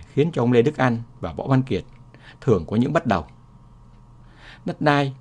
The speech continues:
nhà xưởng mà quân đội nắm giữ rộng mênh mông. Ở Đà Nẵng, có lần địa phương dẫn ông Kiệt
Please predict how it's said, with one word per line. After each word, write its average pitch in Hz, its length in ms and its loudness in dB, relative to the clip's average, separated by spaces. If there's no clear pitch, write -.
nhà 87 200 -4
xưởng 95 440 -6
mà 87 120 -8
quân 127 240 0
đội 90 200 0
nắm 123 220 -2
giữ 117 240 -2
rộng 113 280 -2
mênh 151 180 4
mông. 143 240 4
Ở 95 140 -2
Đà 92 160 0
Nẵng, 127 280 0
có 180 100 2
lần 113 180 2
địa 90 140 -4
phương 147 300 4
dẫn 139 100 0
ông 165 140 -2
Kiệt 107 220 2